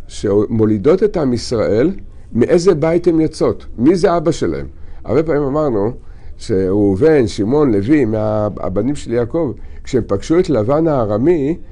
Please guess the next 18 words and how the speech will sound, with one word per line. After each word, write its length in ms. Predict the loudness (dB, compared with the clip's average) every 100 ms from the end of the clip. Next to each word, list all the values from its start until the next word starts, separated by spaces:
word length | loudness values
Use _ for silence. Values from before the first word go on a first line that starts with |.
| -14 -14
שחזל 1120 | -4 0 2 2 0 -2 -4 -6 -6 -2 0 2
אומרים 220 | 2 0
שזה 300 | -2 -2 -4
אחד 280 | -4 -4 -2
מ-, 380 | -2 -2 -4
משורשי 500 | -4 -2 -2 -2 -2
הטומאה 460 | -2 0 0 0 0
הכי 180 | 0 0
גדולים 360 | 2 2 2
בכל 260 | 0 0 0
הדורות, 440 | 2 0 0 -2 -4 -14 -16
כשהם 200 | -4 -2 0
פגשו 280 | -4 0 -2
אותו, 340 | 0 -2 0
איך 140 | -2
הם 100 | -2
פנו 300 | -2 -2 0
אליו? 200 | 0 0